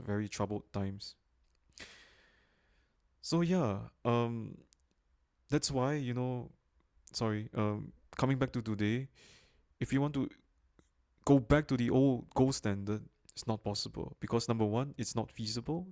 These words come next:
There's only certain amount or certain supply of gold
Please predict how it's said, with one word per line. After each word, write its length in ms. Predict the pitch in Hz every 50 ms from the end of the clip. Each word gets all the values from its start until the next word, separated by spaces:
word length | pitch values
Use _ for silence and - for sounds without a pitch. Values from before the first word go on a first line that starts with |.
| 185 185
There's 220 | 160 117 101 101 -
only 460 | 110 120 123 127 120 113 110 - - - - - - - - - - _ _
certain 520 | - - - - - 151 139 - 143 139
amount 420 | 135 123 117 123 127 127 123 - - - _ _ _ _ _ _ _ _ _ _ _ -
or 100 | 113 104
certain 240 | - 139 - 147
supply 320 | 143 - 127 107 - 127 127
of 180 | 123 107 101
gold 280 | 98 - 104 113 135 143